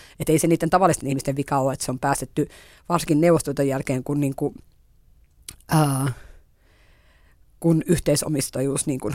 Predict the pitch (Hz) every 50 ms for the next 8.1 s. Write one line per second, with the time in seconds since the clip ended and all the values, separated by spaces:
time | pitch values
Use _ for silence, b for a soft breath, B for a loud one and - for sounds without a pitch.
0 | - - - 180 190 - 208 190 160 - 156 151 151 - - - - 165 160 151
1 | - - 147 - 127 - - 123 117 127 - 139 - 147 151 170 185 185 165 165
2 | 147 143 147 147 147 - 147 147 143 135 - - 117 117 123 123 - 147 143 -
3 | - 151 - - 147 - 143 147 147 160 156 143 - - - 139 143 - 151 156
4 | - 139 135 - 131 139 - - 143 131 - - - - - - 147 151 143 147
5 | 127 107 135 - - - 120 110 95 - - - 156 175 - b b b b b
6 | b b b b b 151 - 160 156 - - 135 131 - 156 143 127 127 131 117
7 | 135 139 139 - 123 117 - - 131 127 123 120 143 139 - - 139 135 - 135
8 | - 139